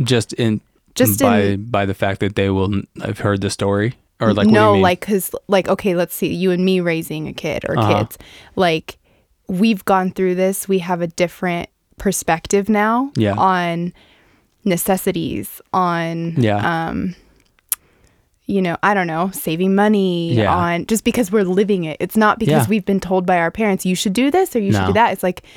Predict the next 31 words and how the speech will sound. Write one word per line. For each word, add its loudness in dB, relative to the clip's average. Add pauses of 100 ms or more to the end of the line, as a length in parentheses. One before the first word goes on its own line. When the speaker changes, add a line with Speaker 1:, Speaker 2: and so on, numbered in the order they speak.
(300)
Speaker 2:
we've -2
done 4
it, -6
so -2 (480)
Speaker 1:
Yeah. 0
No, 4
it's, 0
it's -
Speaker 2:
it's -2
just 4
Speaker 1:
definitely 2
Speaker 2:
gonna 2
instill -2
different -2
values. -2
It's -8
Speaker 1:
Sure. 0 (120)
Speaker 2:
our 2
culture 0
is -2
shifting -4
right -6
now. -4 (240)
Speaker 1:
Yeah. 2 (280)
Speaker 2:
And 0
it's -2
kinda 0
interesting -4
to -6
watch -4
because, -4